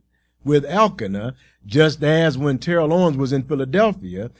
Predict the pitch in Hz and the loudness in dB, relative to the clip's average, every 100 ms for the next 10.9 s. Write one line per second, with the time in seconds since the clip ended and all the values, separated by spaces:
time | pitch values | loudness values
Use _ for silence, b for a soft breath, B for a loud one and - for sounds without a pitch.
0 | b b b 233 185 143 139 160 160 131 | b b b 2 4 2 2 2 2 2
1 | 151 151 131 143 139 139 147 202 202 139 | 0 0 0 0 0 -2 -2 0 0 -2
2 | 135 135 135 131 170 135 156 160 135 131 | -4 -4 -4 0 -2 0 -2 0 -2 0
3 | 180 196 131 127 - 202 151 - b b | 2 2 0 -6 -2 0 -2 -6 b b
4 | - - 185 175 160 170 202 156 123 - | -8 0 2 2 0 0 0 -2 -4 -4
5 | 175 151 156 156 127 139 135 143 127 139 | -2 0 0 -4 -8 -4 -4 -2 -2 -4
6 | 135 151 160 226 190 98 _ _ _ _ | -4 -6 -6 -6 -6 -8 _ _ _ _
7 | _ _ _ _ _ _ _ _ _ _ | _ _ _ _ _ _ _ _ _ _
8 | _ - 226 214 196 160 180 175 170 262 | _ -8 -2 2 4 4 2 0 -2 -4
9 | 247 196 165 160 160 175 170 - 160 156 | -4 -4 -6 -4 -2 -2 -2 -2 0 0
10 | 127 113 - 202 185 92 - 85 | -2 -6 -4 0 0 -2 -12 -20